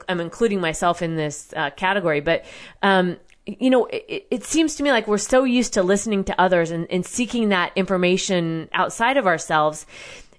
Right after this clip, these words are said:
In, you know, one of the reasons we don't embody this sovereign energy, right? This, this, this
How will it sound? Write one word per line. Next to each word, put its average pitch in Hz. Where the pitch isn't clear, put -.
In, 254
you 262
know, 254
one 262
of 302
the 302
reasons 254
we 208
don't 202
embody 190
this 170
sovereign 196
energy, 175
right? 160
This, 170
this, 175
this 175